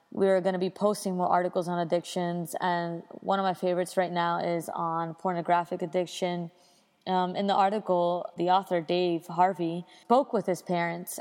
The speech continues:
and his parents helped him, and he told his pastor, and that helped him. While another girl,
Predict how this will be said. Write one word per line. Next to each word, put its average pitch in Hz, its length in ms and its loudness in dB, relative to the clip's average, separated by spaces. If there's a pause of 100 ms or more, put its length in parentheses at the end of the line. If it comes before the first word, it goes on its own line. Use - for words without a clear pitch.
and 175 560 2 (500)
his 175 140 -6
parents 185 320 0
helped 233 240 4
him, 165 320 0
and 175 220 -2
he 175 80 -2
told 170 260 0
his 175 160 -6
pastor, - 480 0
and 170 180 -2
that 180 160 -4
helped 233 260 0
him. 156 220 -4 (320)
While 185 140 6
another 208 340 4
girl, 190 560 4